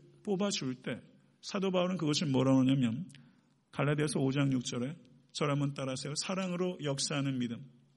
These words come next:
사랑으로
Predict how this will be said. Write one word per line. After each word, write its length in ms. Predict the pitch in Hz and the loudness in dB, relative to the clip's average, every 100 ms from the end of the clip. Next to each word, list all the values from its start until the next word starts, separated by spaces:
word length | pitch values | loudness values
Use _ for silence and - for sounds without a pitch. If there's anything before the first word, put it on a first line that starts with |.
| _ _ _ _ - - - - - - - - - - - - - - - - | _ _ _ _ -20 -20 -20 -20 -20 -20 -20 -20 -20 -20 -20 -20 -20 -20 -18 -8
사랑으로 760 | - 180 170 165 160 170 160 | -2 2 2 2 2 0 -2